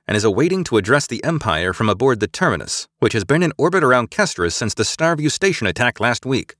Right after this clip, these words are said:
Martial law has been declared across the Imperium, as active and imminent threats to the safety of the populace continue to be reported." Imperium Navy fleets are surrounding each of the eleven unified planets, Kestris included,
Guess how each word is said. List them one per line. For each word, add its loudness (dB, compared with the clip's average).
Martial 0
law 2
has -6
been 0
declared 0
across -2
the -2
Imperium, -2
as -2
active -2
and -2
imminent 2
threats 0
to -16
the -4
safety 0
of -2
the -2
populace -4
continue -4
to -10
be -4
reported." 0
Imperium 0
Navy -2
fleets -6
are -4
surrounding 0
each -10
of -2
the 2
eleven 0
unified -2
planets, -6
Kestris -4
included, -4